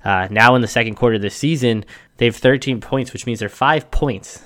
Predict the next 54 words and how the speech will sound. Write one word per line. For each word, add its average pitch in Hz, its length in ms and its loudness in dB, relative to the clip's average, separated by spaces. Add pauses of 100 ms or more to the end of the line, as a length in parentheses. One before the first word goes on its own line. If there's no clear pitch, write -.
(220)
two 156 160 -2
wins 143 200 -2
and 120 100 -2
an 117 60 0
overtime 113 440 -4
loss 107 340 -6
away 107 220 -6
from 107 160 -14
being 107 200 -8
on 98 140 -8
pace 104 300 -10
to - 100 -14
that 101 200 -6
one 110 200 -4
point 107 260 -2
two 110 160 -8
points - 280 -4
per 104 140 -8
game 101 260 -6
pace - 340 2
that 95 240 -8 (260)
I've 113 140 -6
talked 107 240 -4
about 104 160 -8
so 117 180 -2
much 107 300 -4
this 101 160 -12
season, 101 340 -10
which 98 160 -10
is 98 120 -18
what - 180 -8
they'll 95 120 -10
need 104 260 -8
to 104 80 -14
make 101 160 -8
the - 80 -20
playoffs. 98 560 -4 (640)
One 117 180 -2
point 110 220 -2
two 110 160 -8
points 107 300 -6
per 107 120 -10
game, 101 280 -10 (600)
which - 180 -10
means 107 140 -6
they're 117 180 2
gonna 123 180 2
have 107 220 -2
to - 220 -12
stack - 480 -6
some 101 160 -12
serious 123 640 -2
wins 95 240 -8
here. - 260 -14